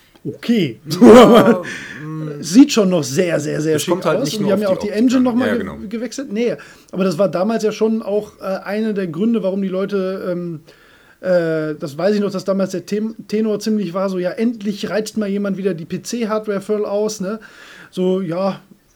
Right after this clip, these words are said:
Speaker 1: jetzt halt nicht mehr. <laughs> Also wirklich
Speaker 2: Ja.
Speaker 1: nicht, ne? So, das ist halt wirklich kein Grund mehr,
Speaker 2: Nee, das
Speaker 1: um Star Citizen mega geil
Speaker 2: Ja,
Speaker 1: zu
Speaker 2: das ist auf
Speaker 1: finden,
Speaker 2: keinen
Speaker 1: sondern es
Speaker 2: Fall
Speaker 1: ist
Speaker 2: der,
Speaker 1: halt
Speaker 2: der kritische
Speaker 1: vorbei.
Speaker 2: Punkt.
Speaker 1: So,
Speaker 2: Ja,
Speaker 1: ja,
Speaker 2: ja.
Speaker 1: nee.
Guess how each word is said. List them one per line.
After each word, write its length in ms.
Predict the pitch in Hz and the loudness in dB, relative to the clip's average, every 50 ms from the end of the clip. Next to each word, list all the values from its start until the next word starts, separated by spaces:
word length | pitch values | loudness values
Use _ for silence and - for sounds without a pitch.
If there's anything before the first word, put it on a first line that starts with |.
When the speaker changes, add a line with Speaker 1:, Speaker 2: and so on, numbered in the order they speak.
| - - - _ - | -20 -20 -16 _ -2
Speaker 1:
jetzt 280 | 120 139 139 131 - | 0 0 0 0 2
halt 160 | 185 190 190 185 | 0 0 2 2
nicht 180 | 214 208 - 175 | 0 0 0 -2
mehr. 260 | 170 143 123 117 - - - | -2 -4 -4 -6 -10 -6 -4
<laughs> 140 | 160 147 - | 0 8 10
Also 420 | 277 226 226 254 196 156 214 180 | 10 10 10 10 8 8 6 8
wirklich 200 | 185 233 247 - | 8 6 6 6
Speaker 2:
Ja. 100 | 202 190 | 4 2
Speaker 1:
nicht, 280 | 165 165 185 196 139 139 | 2 2 2 0 0 0
ne? 220 | 185 202 180 254 | 2 2 4 2
So, 160 | 190 147 - - - - - - - - - - - | 2 0 -2 -4 -4 -8 -12 -10 -10 -10 -8 -4 -4
das 160 | 180 151 - | -2 -2 0
ist 120 | 220 190 202 | 2 4 4
halt 140 | 208 170 160 | 4 4 4
wirklich 240 | 214 196 254 - | 2 0 0 2
kein 220 | - 233 208 208 180 | 4 4 6 6 6
Grund 340 | 165 - 233 226 220 202 175 | 6 8 8 8 8 4 2
mehr, 400 | 151 143 - 214 220 214 202 196 | -2 0 0 2 2 2 0 0
Speaker 2:
Nee, 40 | 180 | 0
das 140 | 185 185 190 | 0 0 0
Speaker 1:
um 100 | 185 160 | -2 -2
Star 260 | - - 214 208 214 202 | 0 2 4 4 4 4
Citizen 420 | - 185 - 180 165 151 170 170 | 2 0 -2 -2 -2 -2 0 4
mega 280 | 165 175 180 170 160 156 | 4 4 6 4 2 2
geil 200 | 143 165 165 165 | 2 2 2 2
Speaker 2:
Ja, 40 | |
Speaker 1:
zu 120 | 147 - 113 | 2 2 0
Speaker 2:
das 80 | - - | 2 4
ist 60 | - | 4
auf 40 | 226 | 4
Speaker 1:
finden, 160 | - 220 196 | 6 6 4
Speaker 2:
keinen 20 | 156 | 6
Speaker 1:
sondern 200 | - 170 196 214 | 6 4 4 2
es 60 | - | 2
Speaker 2:
Fall 120 | - 113 104 | 0 0 0
Speaker 1:
ist 60 | 101 | 2
Speaker 2:
der, 180 | 104 90 87 87 | 2 2 2 2
Speaker 1:
halt 160 | 92 87 - | 0 -4 -6
Speaker 2:
der 80 | 95 | -8
kritische 300 | - - - 101 - - | -8 -6 -8 -6 0 2
Speaker 1:
vorbei. 500 | 196 185 - - 185 185 170 156 143 127 117 | 2 4 8 8 8 8 8 6 2 0 -2
Speaker 2:
Punkt. 140 | 131 147 156 | -4 -4 2
Speaker 1:
So, 220 | 135 190 226 214 208 | 6 8 8 8 8
Speaker 2:
Ja, 60 | 240 | 4
Speaker 1:
ja, 100 | 202 160 190 196 - | 2 2 2 0 0
Speaker 2:
ja. 80 | 208 196 | 0 0
Speaker 1:
nee. 240 | 143 127 220 180 | 2 2 0 0